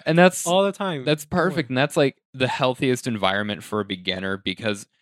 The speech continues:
Speaker 1: getting on that stage is such a big hurdle. And then when you start telling jokes and you're not getting laughs, getting over that devastating feeling, it takes a while. And for someone starting out, I just want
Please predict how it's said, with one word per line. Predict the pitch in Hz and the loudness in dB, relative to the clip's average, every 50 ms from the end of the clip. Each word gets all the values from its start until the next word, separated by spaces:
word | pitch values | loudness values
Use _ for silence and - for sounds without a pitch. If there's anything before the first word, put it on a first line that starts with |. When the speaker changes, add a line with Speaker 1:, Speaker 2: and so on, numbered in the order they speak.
| _ _ _ _ _ - 127 | _ _ _ _ _ -20 -8
Speaker 1:
getting | 120 - 139 143 156 165 160 | -4 -2 0 0 0 0 0
on | 143 135 | 0 -2
that | 139 127 120 113 | -2 -4 -6 -6
stage | - - - 110 101 107 120 120 | -8 -8 -8 -6 -6 -6 -6 -6
is | 120 113 - | -8 -8 -8
such | - - 120 117 - - | -2 -2 -2 0 -2 -4
a | 123 | -8
big | 107 - 113 110 107 98 | -4 -4 -4 -4 -4 -6
hurdle. | - - 92 92 95 104 104 117 135 - - | -8 -6 -4 -4 -2 -2 -2 -2 -4 -6 -6
And | 120 120 120 120 | -8 -6 -2 0
then | 131 131 139 151 143 120 | 2 2 0 0 -4 -6
when | 120 123 127 | -4 -4 -4
you | 127 117 | -4 -4
start | - - - 113 131 147 - | -6 -4 -2 -2 -2 -2 -4
telling | - - 123 120 127 120 113 | -6 -4 -4 -2 -2 -4 -6
jokes | 95 - 87 92 113 - - - - - _ | -6 -4 -2 -2 -2 -2 -6 -12 -18 -14 _
and | - 110 107 | -10 -8 -8
you're | 95 92 | -8 -8
not | 90 90 90 90 - | -8 -8 -8 -8 -8
getting | - 110 98 101 98 | -8 -6 -6 -6 -8
laughs, | 90 87 85 85 87 98 123 - - - - - _ - | -8 -8 -8 -6 -6 -8 -8 -10 -12 -14 -14 -16 _ -4
getting | - 123 139 151 160 135 | -2 0 0 0 0 0
over | - 123 131 131 127 127 127 117 | 0 2 2 2 2 0 -2 0
that | 110 104 104 - _ _ 113 | 0 -2 -2 -4 _ _ -6
devastating | - 101 98 107 117 120 - - - 107 107 107 110 107 | -2 0 0 0 0 -4 -4 -4 -4 -2 -2 -2 -4 -8
feeling, | 98 - - 107 104 110 117 120 123 143 139 | -10 -10 -6 -4 -4 -2 -2 -2 -4 -4 -6
it | - - 110 110 - - | -6 -8 -8 -8 -10 -10
takes | - - 160 165 - - - | -6 -4 -4 -4 -2 -4 -4
a | 139 | -2
while. | 120 107 101 110 120 120 110 98 80 78 - - | 0 0 2 2 2 2 2 0 -2 -6 -8 -6
And | 117 120 123 117 - _ _ _ _ _ _ _ _ _ | -4 -4 -4 -4 -8 _ _ _ _ _ _ _ _ _
for | - - 147 | 0 0 2
someone | 143 - 185 180 170 | 2 2 2 2 0
starting | 147 - - 147 131 120 110 107 | 0 0 0 0 0 0 0 -2
out, | 104 98 98 95 95 - _ | -2 -2 -2 -2 -4 -6 _
I | 113 117 123 | -8 -6 -4
just | 135 147 139 - | -4 -4 -4 -4
want | 131 120 117 107 90 - | -4 -4 -2 -4 -4 -8